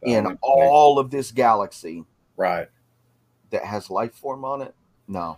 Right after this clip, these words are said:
Speaker 1: Well, well, on that, I mean, do you think society's ready? On that front, how do you think, if they were coming to you, w-, what do you think your opinions or, or your perspective would be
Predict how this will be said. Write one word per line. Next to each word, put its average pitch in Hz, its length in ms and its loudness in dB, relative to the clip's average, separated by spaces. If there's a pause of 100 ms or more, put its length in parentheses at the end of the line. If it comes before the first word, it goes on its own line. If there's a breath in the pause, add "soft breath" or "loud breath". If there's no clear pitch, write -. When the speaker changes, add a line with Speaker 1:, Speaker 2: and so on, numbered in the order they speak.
Speaker 1:
Well, - 260 0
well, 160 200 4
on 190 260 4
that, 202 300 2
I 170 80 2
mean, 170 260 0
do 147 60 -4
you 190 180 -2
think 196 280 -4
society's 175 540 -2
ready? 175 300 0
On 165 220 2
that 151 180 0
front, 170 560 0
how 160 300 2
do 143 120 -4
you 147 320 -4
think, 131 440 -2
if 127 160 0
they 156 120 2
were 156 140 0
coming 160 320 0
to 135 60 -4
you, 156 340 0
w-, 123 540 -6
what 139 320 -4
do 131 80 -8
you 151 180 -4
think 143 300 -6
your 147 180 -2
opinions 131 500 -6
or, 117 160 -6
or 117 120 -2
your 147 160 -2
perspective 127 500 -6
would 117 160 -14
be 123 300 -4